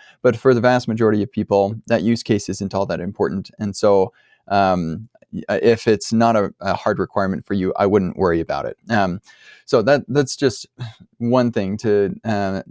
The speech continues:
acknowledge right from the outset is, like, this will not work without JavaScript. Combo boxes just can't work without JavaScript. So, um, anyway, so what, what you do is you render the combo box, and this is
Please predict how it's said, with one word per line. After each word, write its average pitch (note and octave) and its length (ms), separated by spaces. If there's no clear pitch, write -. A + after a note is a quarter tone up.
acknowledge G2+ 520
right F#2 220
from G2 140
the F2+ 140
outset - 440
is, - 220
like, D2 300
this A#2+ 240
will A2+ 140
not G2+ 240
work F2+ 200
without F2 320
JavaScript. D#2 500
Combo A2+ 240
boxes F2+ 320
just - 220
can't - 240
work D2 160
without - 260
JavaScript. - 380
So, - 260
um, A2+ 320
anyway, C3 300
so B2+ 220
what, B2+ 240
what B2 180
you C3+ 100
do A2+ 480
is A#2 320
you A2 100
render B2+ 220
the C3 100
combo A2+ 280
box, F2+ 380
and G#2+ 180
this A2 160
is G#2+ 300